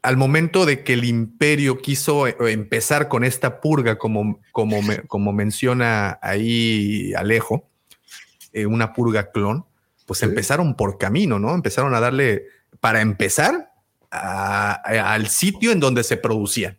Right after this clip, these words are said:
Speaker 1: Digo, ya, de entrada sabemos que nuevos clones ya no va a haber.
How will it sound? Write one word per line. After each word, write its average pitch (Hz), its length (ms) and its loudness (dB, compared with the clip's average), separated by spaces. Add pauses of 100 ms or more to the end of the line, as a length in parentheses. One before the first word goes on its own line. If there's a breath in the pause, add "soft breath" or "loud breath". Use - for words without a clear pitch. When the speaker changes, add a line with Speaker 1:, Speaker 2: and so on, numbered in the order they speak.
(140)
Speaker 1:
Digo, 110 180 0
ya, 120 460 -2 (100)
de 131 120 2
entrada 240 360 4
sabemos 190 380 2
que - 220 -2 (320)
nuevos 196 540 4
clones 269 440 0 (420 soft breath)
ya 113 380 0
no 147 100 2
va 123 60 4
a 107 40 2
haber. 90 180 -6